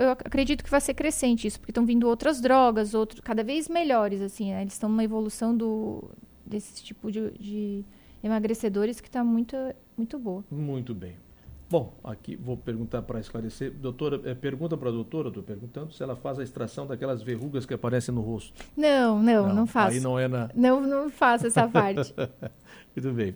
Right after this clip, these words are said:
Speaker 2: feito o esclarecimento. A do, ó, viu, a do Monjaro também já tinha outra aqui, mas já está respondido também. Doutora, o outro, outro detalhe também é, é, aliás, esse é,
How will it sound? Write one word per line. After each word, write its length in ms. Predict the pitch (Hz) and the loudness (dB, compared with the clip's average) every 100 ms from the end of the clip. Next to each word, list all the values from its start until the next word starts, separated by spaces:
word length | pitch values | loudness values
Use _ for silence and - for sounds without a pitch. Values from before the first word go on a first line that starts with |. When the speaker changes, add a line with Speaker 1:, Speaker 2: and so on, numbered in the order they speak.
| - 113 - | -8 -16 -6
Speaker 2:
feito 160 | 127 | -6
o 20 | 123 | -6
esclarecimento. 800 | - 117 113 120 104 95 - - - - _ _ | -4 -4 -2 -4 -6 -8 -12 -20 -20 -20 _ _
A 140 | 135 | -4
do, 180 | 131 147 | -4 2
ó, 100 | 139 | 2
viu, 160 | 113 123 | 4 2
a 20 | |
do 80 | 113 | 2
Monjaro 400 | 113 110 113 110 | 0 0 -2 -2
também 280 | 117 110 110 | -4 -2 -2
já 120 | 110 | -4
tinha 240 | - 113 | -4 -4
outra 300 | 107 110 120 | -2 -4 -4
aqui, 240 | 131 - 196 | -4 -2 -2
mas 160 | 135 | -2
já 60 | 107 | -4
está 320 | 101 - 104 | -8 -10 -12
respondido 720 | 98 110 104 - 117 107 110 | -10 -10 -10 -10 -8 -8 -10
também. 340 | 107 113 92 82 - - - - - - _ _ - | -8 -8 -8 -14 -20 -20 -20 -20 -20 -20 _ _ -2
Doutora, 400 | 175 226 202 - | 6 8 8 4
o 300 | 196 190 180 190 | 4 4 4 4
outro, 300 | 202 202 180 | 2 2 2
outro 320 | 160 165 160 | 4 2 2
detalhe 380 | 139 131 143 127 | 0 2 0 0
também 480 | 127 117 165 170 170 | -2 0 0 0 0
é, 880 | 143 135 131 127 123 123 117 113 - | 0 2 2 2 2 2 0 -2 -6
é, 140 | 120 - | -6 0
aliás, 440 | 175 196 180 120 | 4 6 6 4
esse 240 | 143 | -2
é, 60 | - | 0